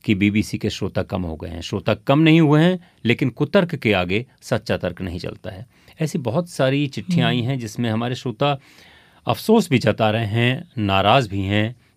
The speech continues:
Speaker 1: जैसे आपके पास ईमेल होगा, पढ़िए तो।
Speaker 2: जी हाँ, ये चंपारण बिहार से कुंदन कुमार रोशन लिखते हैं, लेकिन अपने लिए नहीं लिख रहे हैं।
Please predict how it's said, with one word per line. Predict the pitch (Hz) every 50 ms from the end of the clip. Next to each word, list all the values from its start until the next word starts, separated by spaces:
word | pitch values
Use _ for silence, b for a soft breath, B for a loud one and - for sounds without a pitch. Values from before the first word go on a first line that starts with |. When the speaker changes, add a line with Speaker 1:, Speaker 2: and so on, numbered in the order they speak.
| _ -
Speaker 1:
जैसे | 107 104 120 113 107 - 131 113 110 110 107 107
आपके | 110 110 - - 123
पास | - 120 113 107 - -
ईमेल | 120 110 120 131 123 117 123 117 113 107 -
होगा, | 117 104 107 120 123 120 - - -
पढ़िए | 104 95 - 113
तो। | 208 208
Speaker 2:
जी | 190 196 202 196
हाँ, | 196 202 196 196
ये | 196 202 233 247
चंपारण | 240 - 262 226 214 - 220 208 208 220 247 262 247
बिहार | 202 208 196 160 190 208 220 254
से | 233 - - 277
कुंदन | 262 - 220 208 214 220 247 247
कुमार | 233 233 214 208 208 220 220
रोशन | 185 180 175 170 - 247 240
लिखते | 247 226 - - 240 247
हैं, | 262 302
लेकिन | 294 254 226 - 269 226
अपने | 214 - 226 240 269 302
लिए | 311 311
नहीं | 269 262 247 247
लिख | 233 214 -
रहे | 214 214 214
हैं। | 233 277 330